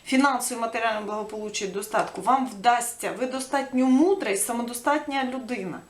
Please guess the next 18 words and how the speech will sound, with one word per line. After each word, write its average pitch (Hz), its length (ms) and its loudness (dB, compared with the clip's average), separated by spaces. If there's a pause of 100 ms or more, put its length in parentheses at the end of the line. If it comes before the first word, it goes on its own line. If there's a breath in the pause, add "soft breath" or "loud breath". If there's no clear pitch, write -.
(140)
Відносно 320 540 2
вашого 311 480 4
оточення, 233 760 -4 (1600)
відносно 294 720 4
своїх 311 460 4
планів, 220 600 2 (800)
ну, 233 220 2
відносно 294 640 4
загалом 302 600 4 (180)
всієї 285 360 0
ситуації, 247 800 0
відстоюйте 370 520 0
власні 254 380 0
кордони, 233 440 -6
пріоритети. 202 640 -6 (360 loud breath)
Не 302 280 4
розповсюджуйте 311 880 -2
ситуацію, 226 640 -2